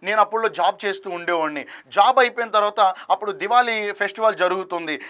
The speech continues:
దివాళీ ఫెస్టివల్ జరిగినప్పుడు మాకు మధ్యాహ్నం నుంచి లీవ్ ఇచ్చేశారు. ఆఫీస్ మధ్యాహ్నం నుంచి క్లోజ్ చేసేసి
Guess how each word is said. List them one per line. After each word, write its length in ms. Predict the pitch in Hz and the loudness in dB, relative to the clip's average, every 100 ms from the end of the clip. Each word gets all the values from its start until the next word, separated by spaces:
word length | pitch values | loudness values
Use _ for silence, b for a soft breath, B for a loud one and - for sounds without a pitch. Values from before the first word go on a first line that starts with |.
| B | B
దివాళీ 360 | 131 214 247 240 | -4 0 0 0
ఫెస్టివల్ 340 | 214 214 220 | -6 -4 -2
జరిగినప్పుడు 580 | 185 196 202 190 196 175 B 185 | -2 0 0 -2 -4 -6 B -2
మాకు 180 | 226 | 0
మధ్యాహ్నం 440 | 208 196 175 233 214 | 2 0 2 2 0
నుంచి 160 | 247 | -8
లీవ్ 140 | 196 196 | -6 -6
ఇచ్చేశారు. 580 | 190 190 170 170 - 151 | -2 -2 2 0 0 0
ఆఫీస్ 280 | 190 208 | 0 0
మధ్యాహ్నం 320 | 180 170 196 190 | -2 0 0 -2
నుంచి 120 | - | -8
క్లోజ్ 260 | 180 196 | -6 -4
చేసేసి 400 | 185 185 175 185 | -2 -4 -4 -8